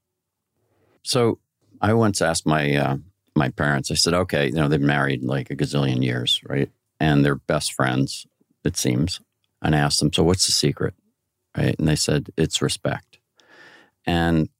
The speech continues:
that is one of the key ingredients that I,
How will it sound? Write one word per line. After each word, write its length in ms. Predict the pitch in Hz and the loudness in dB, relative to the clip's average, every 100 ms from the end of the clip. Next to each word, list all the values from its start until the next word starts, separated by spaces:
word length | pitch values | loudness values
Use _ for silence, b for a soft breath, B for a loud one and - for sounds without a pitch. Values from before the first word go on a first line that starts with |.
| _ - | _ -2
that 240 | 85 110 | 0 2
is 140 | 95 | 2
one 160 | 95 90 | 2 2
of 80 | 82 | 2
the 80 | 78 | 0
key 220 | - 82 | 0 2
ingredients 580 | 78 78 76 73 71 - | 2 2 2 2 0 -4
that 300 | 73 71 - - | -2 -2 -4 -4
I, 160 | 73 | -4